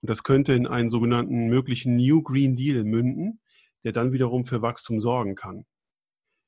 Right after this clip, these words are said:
Ähm, und in diesem Spannungsfeld befinden wir uns gerade und da muss man sich irgendwie positionieren. Und man kann ja durchaus auch feststellen, dass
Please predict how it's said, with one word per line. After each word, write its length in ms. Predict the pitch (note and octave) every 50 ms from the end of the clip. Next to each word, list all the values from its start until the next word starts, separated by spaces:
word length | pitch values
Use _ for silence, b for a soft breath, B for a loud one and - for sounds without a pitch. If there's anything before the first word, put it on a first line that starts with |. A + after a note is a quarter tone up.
| _ _ _ _ _ _ _ _ _ _ _ _ -
Ähm, 400 | B2 A#2 A#2 A2+ A#2 A#2+ B2 B2
und 120 | C3 C#3 C3
in 60 | B2+
diesem 180 | C#3 D#3+ E3+ C#3+
Spannungsfeld 520 | - - D3 E3 E3 D3+ - - D3 B2+
befinden 380 | B2+ B2 - - F#3+ G#3 F3 C3
wir 100 | B2+ A2+
uns 220 | G#2 G2+ - -
gerade 460 | - A2 G2+ G2+ G#2 A2+ C#3+ F3+ G3
und 460 | - C3 B2 B2 A#2 - - - - _ _ _ _
da 160 | - C3 C3 C3+
muss 180 | D3 C#3+ -
man 100 | - C#3
sich 140 | B2+ B2 A#2
irgendwie 520 | D3+ D3+ C#3+ C3+ C3+ B2 B2 C3 C3 C3
positionieren. 760 | B2+ - - C3+ B2 B2 A#2+ A#2+ - C3 B2 C3+ D3+ C3+ G#2+ G#2
Und 80 | G#2+
man 100 | G#2+ G#2+
kann 140 | - - C3+
ja 80 | C3 A#2+
durchaus 380 | D3 D3 D3 D3 C#3 B2 B2
auch 100 | A#2+ G#2
feststellen, 540 | - - C#3+ - - - C#3 B2+ B2 A#2+ A#2
dass 340 | A2 G#2+ G#2+ - - -